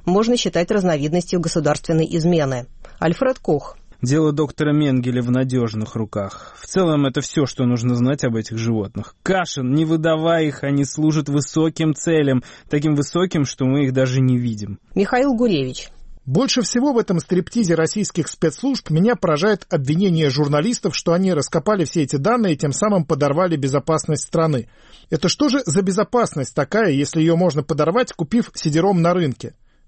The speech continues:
Speaker 3: Между тем, напомню, что все высокотехнологические гиганты давно премии платят и на работу принимают тех, кто взламывает их сервисы.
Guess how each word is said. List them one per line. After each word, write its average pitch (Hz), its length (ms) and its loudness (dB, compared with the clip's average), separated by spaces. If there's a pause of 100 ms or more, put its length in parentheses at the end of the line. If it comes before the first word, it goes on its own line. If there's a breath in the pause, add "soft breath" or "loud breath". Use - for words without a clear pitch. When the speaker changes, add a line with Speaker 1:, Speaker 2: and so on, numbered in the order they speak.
Speaker 3:
Между 143 280 0
тем, 240 220 0
напомню, 185 520 2
что 160 180 -2
все 233 200 -2
высокотехнологические 180 1160 0
гиганты 160 480 0
давно 156 320 0
премии 208 400 0
платят 170 480 -2
и 170 80 0
на 165 120 4
работу 190 440 0
принимают 143 500 -2
тех, 214 220 -2
кто - 180 0
взламывает 143 640 0
их - 80 -4
сервисы. 143 580 -2